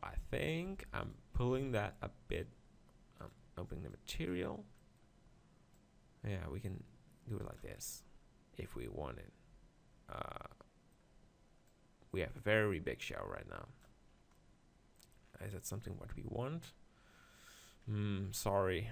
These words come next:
I'm just a bit confused. So we need, uh, no, just to make it a bit easier. So, and then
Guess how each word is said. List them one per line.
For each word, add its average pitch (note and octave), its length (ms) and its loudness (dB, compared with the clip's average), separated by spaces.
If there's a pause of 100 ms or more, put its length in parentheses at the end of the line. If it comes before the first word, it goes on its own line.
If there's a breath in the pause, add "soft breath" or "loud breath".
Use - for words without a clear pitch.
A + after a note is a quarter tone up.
(120)
I'm D#2 320 -4
just - 200 -6
a - 20 -12
bit - 220 -8
confused. - 680 -10 (1000 loud breath)
So G2 180 4
we G2+ 180 6
need, G#2+ 640 4 (120)
uh, - 480 2 (160)
no, - 180 -6 (320)
just - 220 -6
to - 100 -8
make - 100 -10
it - 80 -12
a - 40 -14
bit - 200 -6
easier. - 440 -8 (840 loud breath)
So, - 260 -4 (800)
and D2+ 240 -2
then G2 320 4